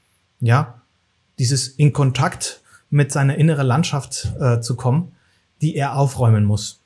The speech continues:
Ja? Ein, ein, ein Home, der hat das als, als sein, sein, sein Heim ge-, äh, gesagt. Und er sagte, "Wow, ich wusste gar nicht,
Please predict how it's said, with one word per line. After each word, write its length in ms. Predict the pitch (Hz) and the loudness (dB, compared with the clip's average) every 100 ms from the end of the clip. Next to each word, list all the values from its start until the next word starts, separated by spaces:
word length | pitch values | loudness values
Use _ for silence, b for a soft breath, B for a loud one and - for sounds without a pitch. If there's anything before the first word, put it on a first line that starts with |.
| - | -4
Ja? 320 | 123 160 - B B | -2 -2 -4 B B
Ein, 380 | 131 139 143 | 0 2 0
ein, 320 | 139 135 135 139 | 2 2 0 2
ein 320 | 127 123 - | 2 2 4
Home, 400 | 156 135 117 117 | 4 6 4 4
der 120 | 117 | 2
hat 120 | 113 | 2
das 100 | 135 | 0
als, 200 | 123 113 | 0 0
als 300 | 135 113 - b b b | -2 -2 -4 b b b
sein, 280 | - 123 123 | -2 0 2
sein, 300 | 117 113 113 | 2 4 2
sein 400 | 117 117 113 113 | 2 0 0 0
Heim 500 | 131 135 123 110 117 | 2 4 6 4 2
ge-, 480 | 127 131 113 120 117 | -2 0 0 2 0
äh, 40 | |
gesagt. 460 | 110 113 117 110 - | 0 0 -2 -6 -8
Und 160 | 170 117 | -2 0
er 80 | |
sagte, 320 | 113 117 127 113 | 0 -2 -4 0
"Wow, 320 | 127 123 117 | 2 0 0
ich 140 | 117 | -2
wusste 200 | 139 143 | -2 -2
gar 200 | 123 113 | -2 0
nicht, 320 | 131 127 - | 0 -2 -10